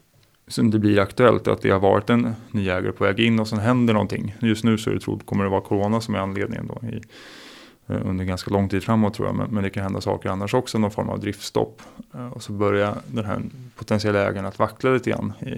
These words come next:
i sitt beslut att gå in. Eh, i det läget så blir ju rekonstruktionen, det kan till och med bli bättre än vad det var innan. Eh, eftersom man kan komma, komma ut ur rekonstruktionen med, med, med i princip en rensad balansräkning.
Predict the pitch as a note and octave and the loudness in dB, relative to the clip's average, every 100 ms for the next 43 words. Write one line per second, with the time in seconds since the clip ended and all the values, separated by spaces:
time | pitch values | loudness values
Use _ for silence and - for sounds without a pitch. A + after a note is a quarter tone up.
0 | A#2+ A2 A2 A2 - G#2 G#2 G2+ G2+ G2+ | -8 -8 -10 -12 -6 -6 -4 -4 -4 -8
1 | - - - - - - - - _ _ | -12 -20 -20 -20 -20 -20 -20 -20 _ _
2 | _ G2+ F#2+ F#2 F#2+ - A#2 A#2 A#2 G2+ | _ -6 -4 -4 -6 -2 6 8 8 6
3 | G2 G#2 G2+ G2 G2+ G#2 - G2 G2 A2+ | 4 0 0 0 0 -4 -4 -6 -4 -2
4 | G#2+ F#2+ F#2+ F#2 A2+ A2+ A#2 G2+ F#2+ G2 | -2 -2 -2 0 0 0 0 2 0 -2
5 | G2+ - G#2+ - - - A#2+ A#2+ - - | -4 -8 -12 -18 -18 -14 -12 -12 -12 -10
6 | G2 G2+ - G2+ - G#2 G2 - - _ | -10 -12 -8 -8 -4 -4 -4 -8 -20 _
7 | _ _ - _ - G#2+ A2 A2 G#2+ G2 | _ _ -20 _ -2 4 6 6 4 2
8 | G#2 G2+ G#2 F#2 F#2+ F#2+ G#2 G#2+ A2 A2+ | -2 -2 -4 -2 -4 -4 -6 -6 -6 -8
9 | - A2 A2 G#2+ - - - - - - | -10 -10 -8 -10 -16 -20 -20 -20 -14 -2
10 | A2+ G#2 G2 G2+ G2+ G2 F#2+ F2 G2 G2 | 0 0 0 0 0 -2 -2 -4 -4 0
11 | G2 F#2+ A2 A2 - | 0 0 -2 -2 -4